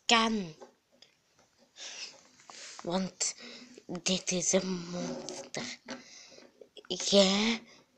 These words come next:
jij, kijk. Jij, kijk. Ik? Nee, hè. En dit, dit daar is geen baby.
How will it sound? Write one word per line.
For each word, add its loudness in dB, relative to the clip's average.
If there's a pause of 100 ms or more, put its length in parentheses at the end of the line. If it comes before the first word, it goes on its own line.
(140)
jij, 4 (1900)
kijk. 2 (840)
Jij, 4 (160)
kijk. 6 (1800)
Ik? 8 (1800)
Nee, 12 (220)
hè. 8 (880)
En 6
dit, 2 (400)
dit 12
daar 12
is 6
geen 6
baby. 4